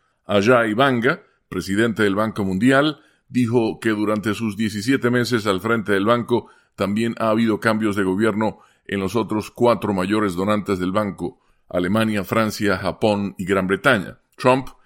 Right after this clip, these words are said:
quien rehuye del multilateralismo, ha prometido aumentos arancelarios masivos sobre los productos chinos y otras importaciones como parte de su programa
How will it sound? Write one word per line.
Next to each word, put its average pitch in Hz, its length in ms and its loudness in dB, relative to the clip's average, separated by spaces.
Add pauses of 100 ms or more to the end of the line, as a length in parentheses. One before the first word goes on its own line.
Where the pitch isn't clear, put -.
(220)
quien 98 220 -2
rehuye 113 600 2 (240)
del 92 260 0
multilateralismo, 110 1120 -2 (200)
ha 101 160 -2
prometido 104 440 -2
aumentos 104 540 -2
arancelarios 101 800 -2
masivos 131 680 -2 (260)
sobre 98 360 0
los 98 160 -2
productos 101 480 -2
chinos 135 440 -2 (280)
y 113 140 2
otras 101 300 0
importaciones 92 800 -2 (260)
como 104 280 0
parte 123 280 2
de 107 80 2
su 95 160 -6
programa 104 500 0